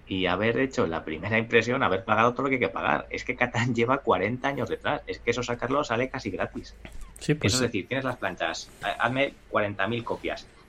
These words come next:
Speaker 1: El Wingspan hay que sacarlo y decir, "Hazme mil copias".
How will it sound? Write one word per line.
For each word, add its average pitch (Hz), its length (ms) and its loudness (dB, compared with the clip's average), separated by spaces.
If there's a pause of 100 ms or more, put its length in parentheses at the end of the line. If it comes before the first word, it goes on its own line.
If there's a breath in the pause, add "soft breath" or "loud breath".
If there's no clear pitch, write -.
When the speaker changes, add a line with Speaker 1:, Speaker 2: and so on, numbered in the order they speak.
Speaker 1:
El 78 160 -4
Wingspan 147 460 -2 (140)
hay 92 120 -6
que 101 80 -6
sacarlo 117 340 0
y 139 40 2
decir, 95 220 -2
"Hazme 120 220 -2
mil 135 160 -4
copias". - 480 -4